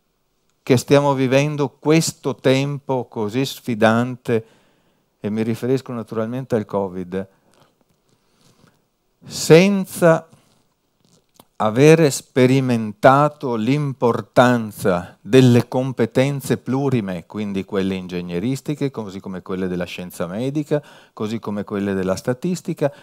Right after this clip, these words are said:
sperimentate non tanto tempo fa, eh, sto parlando della primavera scorsa, potremmo immaginare di avere un cruscotto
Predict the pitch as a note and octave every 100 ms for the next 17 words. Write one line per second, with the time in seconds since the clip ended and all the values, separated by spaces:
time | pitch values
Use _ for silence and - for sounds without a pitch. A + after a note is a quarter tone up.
0 | - _ - - - B2+ A#2+ A#2 A2+ A2+
1 | B2+ D3 - C3 G2 A2+ C3 C3 A2 G2
2 | F#2 F2+ F2 F2 F2 F2+ A2 G#2 G#2+ -
3 | - E2+ G2 F#2+ G#2 G2+ F#2+ E2+ F#2 F#2
4 | G2 G#2+ G#2+ - F2+ E2+ - G#2 A2+ -
5 | _ _ _ _ _ _ _ _ _ -
6 | B2 - D#3 G3 G#3 E3+ C3+ B2 A2+ A2
7 | G#2 G#2+ B2+ F#3 G#3 F3+ A#2 A2 G2+ A2+
8 | C3+ C3+ B2+ A#2 - A#2 B2+ - A2+ G#2+
9 | - - B2 B2+ _ - A2 -